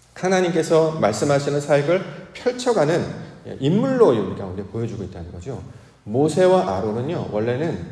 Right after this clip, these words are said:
어, 이렇게 따로따로 이제 이해를 했습니다. 원래 이게 한 모양을 가르쳐주고 있는 말입니다. 모세는 말씀을 받는 자고요. 아론은 그 말씀을 받아서 전하는 역할을 하고 있는 거예요.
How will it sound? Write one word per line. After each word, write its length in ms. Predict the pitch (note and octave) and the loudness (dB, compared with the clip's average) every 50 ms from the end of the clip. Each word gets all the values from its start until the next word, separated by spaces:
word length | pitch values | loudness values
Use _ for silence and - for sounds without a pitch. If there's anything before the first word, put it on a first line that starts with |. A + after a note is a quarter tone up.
| - - - - - _ _ _ _ - - | -14 -18 -20 -20 -20 _ _ _ _ -18 -16
어, 240 | - - F#2+ - - - | -14 -12 -12 -12 -10 -8
이렇게 280 | - A3 - - - - | -8 -10 -10 -10 -10 -6
따로따로 500 | D3+ - - B3+ B3 - A3+ G#3 F3+ D#3 | -2 -2 -2 -2 0 0 2 2 2 2
이제 180 | B2 A2 A2 | 0 -2 -4
이해를 320 | F#2+ F#2 G#2+ A2 G#2+ G#2 A#2 | -4 -4 -2 -2 -2 -2 -2
했습니다. 380 | A2+ A2 D3+ D#3 B2 - - F#2+ | -4 -6 -6 -8 -6 -6 -6 -6
원래 240 | F2+ F#2 G#2+ C3+ C#3 | -4 -4 -4 -4 -4
이게 200 | A#2 A#2+ A#2+ A2 - - - | -4 -4 -6 -6 -6 -10 -8
한 220 | - B3 C4+ C4+ | -6 -4 -2 -2
모양을 320 | C4 B3+ A#3 G#3+ F#3+ E3 C#3 | 0 2 2 2 2 0 -2
가르쳐주고 520 | - - - - - - A2 - - G2+ | -4 -6 -8 -8 -6 -8 -10 -10 -10 -10
있는 160 | F2+ F#2+ F2+ | -10 -10 -10
말입니다. 480 | F2 F2 - - A2 F2+ F2 E2 F2+ E2+ - - - - - - - - - _ | -10 -10 -10 -10 -10 -10 -10 -10 -12 -12 -14 -16 -20 -20 -20 -20 -20 -20 -20 _
모세는 500 | - B2 C3 D3 D3 F#3 F3+ G3+ G3+ F3 | 0 2 2 4 4 6 6 6 6 4
말씀을 760 | A2+ G#2+ A2 G#2+ - C#3 D3+ F3 G3+ G#3+ G#3+ - - - - - | 4 2 0 -2 -2 0 0 0 0 -2 -4 -8 -14 -16 -18 -20
받는 400 | - - - F#2 A#2 E3+ G#3 G3+ | -20 -16 -12 -8 -4 -4 -4 -4
자고요. 420 | - - F2+ D#2+ E2 F#2 - D3 E3+ - - - - - | -4 -6 -10 -10 -12 -12 -12 -12 -12 -14 -18 -20 -12 -8
아론은 480 | - F#2+ A#2+ C3+ D#3 F3+ G3+ F3+ B2 - - - - - - | -6 -2 0 2 4 6 6 4 4 0 -4 -10 -12 -6 -4
그 60 | F#3+ | 0
말씀을 440 | C#3+ A#2 A#2+ B2+ - F3 F3+ F3 F3 | 4 4 4 4 4 2 2 2 2
받아서 560 | - G#2 G2 A2+ A#2 - F3 C3 A2+ - - | -2 -2 -2 -2 0 0 0 -2 -2 -6 -10
전하는 500 | - - - A2 A#2 E3+ G#3 A#3 B3 A#3 | -12 -10 -8 -6 -2 0 2 2 2 2
역할을 460 | F3+ A#2+ - - - A2 F2 F2+ F#2 C3 | 0 -2 -4 -6 -8 -8 -8 -8 -10 -10
하고 160 | E3 G3 F3 | -10 -8 -8
있는 220 | B2+ G2 F2 F2+ | -8 -8 -10 -12
거예요. 180 | F2 F2 E2+ | -12 -14 -14